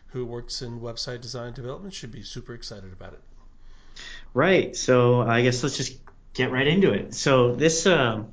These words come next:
Speaker 2: this past couple weeks, this past two weeks, uh, I've had a, a really, uh, fun opportunity at work. And by, and, uh, and by fun, I of course mean it's a crap load of work. Uh, and if that's not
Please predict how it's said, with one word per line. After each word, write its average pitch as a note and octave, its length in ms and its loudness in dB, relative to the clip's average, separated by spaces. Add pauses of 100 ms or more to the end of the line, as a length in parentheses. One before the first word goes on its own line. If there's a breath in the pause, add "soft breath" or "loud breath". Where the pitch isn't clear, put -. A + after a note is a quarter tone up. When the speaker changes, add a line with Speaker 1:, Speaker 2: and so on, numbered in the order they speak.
(300 loud breath)
Speaker 2:
this C#3+ 160 -6
past F#3+ 320 -2
couple F3+ 320 -2
weeks, E3+ 520 0
this B2+ 160 -4
past G3 400 -4
two G3+ 180 2
weeks, G2+ 400 -2
uh, G2+ 340 0 (320 loud breath)
I've G#2 200 2
had A#2 260 2
a, G#2+ 380 2 (280 loud breath)
a A2 120 0
really, D#3 560 4 (200)
uh, A#2+ 260 2
fun E3+ 440 2
opportunity C3+ 720 0
at - 100 -6
work. F#2 260 -8 (380 loud breath)
And A2+ 200 4
by, A#2 260 2 (100)
and, A2 540 2
uh, G#2 400 0
and A#2 100 0
by A#2 120 2
fun, D3+ 280 2
I B2+ 120 4
of B2 100 -4
course D3 360 -4
mean A2+ 340 -2
it's - 180 -2
a - 140 -6 (100)
crap C3+ 340 -2
load C#3+ 160 4
of B2+ 80 4
work. - 460 2 (360 loud breath)
Uh, G#2+ 360 0 (160)
and A#2 120 2
if A#2 120 2
that's C3 240 0
not C3+ 380 0